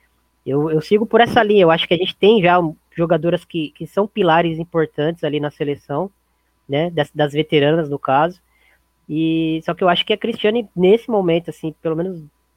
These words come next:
a-, atualmente, ela não vem entregando pra, pra tá sendo convocada. Eu acho que tem outras jogadoras que, que tão pedindo passagem,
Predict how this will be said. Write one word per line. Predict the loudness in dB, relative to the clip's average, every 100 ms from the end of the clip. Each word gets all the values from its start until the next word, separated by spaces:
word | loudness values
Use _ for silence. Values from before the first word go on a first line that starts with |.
| _ _ _ _ -8
a-, | -6 -4
atualmente, | -2 2 2 2 2
ela | 0
não | 0
vem | 0 -2
entregando | 2 0 4 2 0
pra, | -2 0 -2
pra | -2 -6
tá | -6 -6
sendo | -6 -4
convocada. | -6 -4 -2 -2 -2
Eu |
acho | -4
que | -4
tem | -4
outras | -2 -2
jogadoras | -2 -2 -2 -4 -6
que, | -6 -6 -8 _ _ _ _ _ _
que | -12
tão | 0 0
pedindo | 0 0 0
passagem, | 2 -2 2 2 4 2 -4